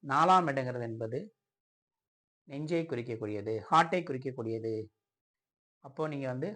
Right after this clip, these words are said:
ஹார்ட் பேஷண்ட் யாராவது இருந்தாங்கன்னா, அவங்களுக்கு மருந்து மாத்திரை வாங்கி நீங்க இலவசமா தானமா கொடுங்க. கண்டிப்பா கடனை கட்டக்கூடிய சூழ்நிலை உருவாகும். ஏன் அப்படின்னா, பொருள் தாக-, காரத்துவம்னா கடன்,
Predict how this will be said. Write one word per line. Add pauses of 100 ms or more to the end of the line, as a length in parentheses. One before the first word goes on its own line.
ஹார்ட்
பேஷண்ட்
யாராவது
இருந்தாங்கன்னா, (760)
அவங்களுக்கு (140)
மருந்து
மாத்திரை
வாங்கி (480)
நீங்க
இலவசமா
தானமா
கொடுங்க. (1300)
கண்டிப்பா
கடனை
கட்டக்கூடிய
சூழ்நிலை (120)
உருவாகும். (540)
ஏன்
அப்படின்னா, (880)
பொருள்
தாக-,
காரத்துவம்னா (120)
கடன்,